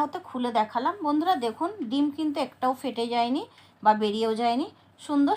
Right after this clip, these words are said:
সেদ্ধ হয়ে গেছে। তারপরে ঠান্ডা জলে দিয়ে খোসাটা কত ইজিভাবে ছেড়ে যাচ্ছে। দেখুন, প্রত্যেকটা ডিম একইভাবে ছাড়িয়ে নেব। খুব সুন্দর ছাড়ানো হয়ে গেছে বন্ধুরা। তারপর একটা ফ্রাই প্যান বসিয়ে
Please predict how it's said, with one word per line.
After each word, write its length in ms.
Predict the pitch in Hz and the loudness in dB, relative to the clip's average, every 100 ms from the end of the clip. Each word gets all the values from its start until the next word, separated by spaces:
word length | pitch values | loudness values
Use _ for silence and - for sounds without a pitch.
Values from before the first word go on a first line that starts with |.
| - | 0
সেদ্ধ 220 | 269 185 202 | -4 -4 -4
হয়ে 140 | 190 170 | -4 -6
গেছে। 200 | 135 - - - - - - 277 | -8 -10 -18 -20 -20 -20 0 6
তারপরে 360 | 302 302 359 403 - | 6 6 4 6 4
ঠান্ডা 300 | 240 226 262 247 | 4 6 2 4
জলে 240 | 214 233 247 | 2 2 -2
দিয়ে 160 | 240 311 - - - | -4 -4 -6 -14 -6
খোসাটা 440 | - 311 370 381 403 | -2 2 2 4 4
কত 160 | 285 262 294 - 269 | 4 4 -2 -4 -4
ইজিভাবে 540 | 294 349 330 277 233 403 - | -2 -2 2 4 4 -2 -4
ছেড়ে 220 | 262 214 170 | -4 -2 -2
যাচ্ছে। 300 | 165 - 175 - - _ 226 | -6 -10 -14 -14 -20 _ -6
দেখুন, 260 | 285 - 427 - _ _ _ | -4 -2 -6 -6 _ _ _
প্রত্যেকটা 480 | 285 294 370 370 381 262 | 0 0 -6 0 0 2
ডিম 160 | 269 403 - 269 | 0 -2 0 0
একইভাবে 420 | 262 269 294 285 320 | 0 2 2 2 2
ছাড়িয়ে 300 | 262 220 233 254 | 2 2 2 0
নেব। 140 | 247 440 - _ _ _ _ _ _ _ _ _ _ _ _ _ _ _ _ | 2 0 -2 _ _ _ _ _ _ _ _ _ _ _ _ _ _ _ _
খুব 120 | - 339 - | -6 -6 -2
সুন্দর 320 | 269 262 311 - | 2 2 0 4
ছাড়ানো 340 | 277 262 277 294 | 6 8 6 2
হয়ে 140 | 294 | 2
গেছে 180 | 302 302 294 | -2 -2 -2
বন্ধুরা। 340 | 302 302 349 539 - _ - _ | 0 2 0 -2 -8 _ -20 _
তারপর 220 | 294 302 339 | 4 6 4
একটা 160 | 339 370 370 | 4 0 8
ফ্রাই 180 | 269 240 | 8 8
প্যান 140 | 269 277 | 4 2
বসিয়ে 320 | 269 285 320 | 2 -2 -2